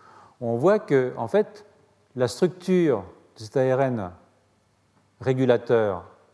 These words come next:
chez, euh, euh, Sapiens est différente de ce qu'elle est chez le chimpanzé. Elle est différente à cause des mutations, il y a beaucoup plus de G C,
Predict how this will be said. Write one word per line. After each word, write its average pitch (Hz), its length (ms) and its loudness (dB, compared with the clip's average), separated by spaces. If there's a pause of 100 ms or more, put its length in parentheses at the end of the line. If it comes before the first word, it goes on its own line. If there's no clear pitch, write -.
(140)
chez, 147 560 -2
euh, 104 460 -6
euh, 92 40 -12
Sapiens 160 460 -4 (460)
est 123 80 -4
différente 147 440 2
de 151 60 -4
ce - 80 -10
qu'elle 143 120 2
est 135 40 -2
chez 131 60 -4
le 117 60 -4
chimpanzé. 101 460 -10 (580)
Elle 120 80 0
est - 60 0
différente 147 420 2
à 147 60 4
cause 170 280 0
des 139 80 2
mutations, 139 520 -2
il 165 40 2
y - 20 2
a 139 40 2
beaucoup 147 220 -4
plus 170 180 -2
de 135 120 2
G 117 200 2
C, 92 380 -4